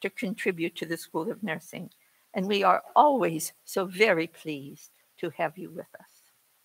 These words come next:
So then we have come to the close of this time of honoring achievements. Achievements rooted in scholarship and learning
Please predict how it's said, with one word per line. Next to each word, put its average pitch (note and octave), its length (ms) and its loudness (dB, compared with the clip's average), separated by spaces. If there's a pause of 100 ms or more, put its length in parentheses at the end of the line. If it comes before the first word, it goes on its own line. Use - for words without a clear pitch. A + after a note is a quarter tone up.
(1900)
So E4 420 4 (320)
then A#3 340 0
we G#3+ 140 -6
have - 240 -4
come - 220 -4
to E3 140 -10
the D3 80 -8
close G#3 800 -2 (300)
of B3 100 -4
this A3 220 -2
time E3+ 520 -6 (240)
of D#3 200 -4
honoring C#3+ 600 -4 (100)
achievements. - 840 -16 (760)
Achievements B3+ 920 12 (420)
rooted G3 380 0
in E3+ 160 0
scholarship C4 800 4
and D#4+ 180 -2
learning D#4 520 -2